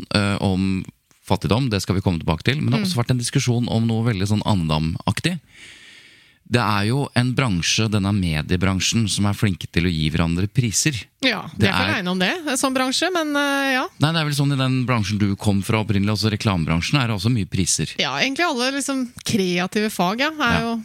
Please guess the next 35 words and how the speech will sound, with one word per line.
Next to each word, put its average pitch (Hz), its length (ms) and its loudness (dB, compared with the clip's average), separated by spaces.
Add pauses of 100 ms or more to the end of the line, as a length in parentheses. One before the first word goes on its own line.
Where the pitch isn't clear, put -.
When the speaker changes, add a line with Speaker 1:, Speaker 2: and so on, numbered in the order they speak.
Speaker 2:
ja. 208 140 -2 (420)
Nå 226 80 2 (140)
er 214 80 0
jo 254 240 0
den 233 300 0
prisen 214 440 0
vi 196 240 0
nå 175 380 0
har 170 180 0
på 196 160 -2
hjertet 170 320 0
å 185 640 0
diskutere, 190 680 0
er 180 280 0
jo, 185 100 0 (160)
eh, 185 640 0
mer 180 240 2
en 208 100 0
ledelsespris, 165 680 0
da. - 100 -4 (380)
Speaker 1:
Ja, 98 340 2
fordi 143 400 0
det 120 160 0
er 117 460 0
igjen 123 420 2
delt 110 340 -2
ut 117 400 -2
en, 107 440 2
eh, 104 680 0 (260)
pris 117 380 0
for 107 200 0
beste 98 560 0 (200)
kvinnelige 98 760 0
medieleder. 107 680 0 (120)
Speaker 2:
Ja. 190 180 2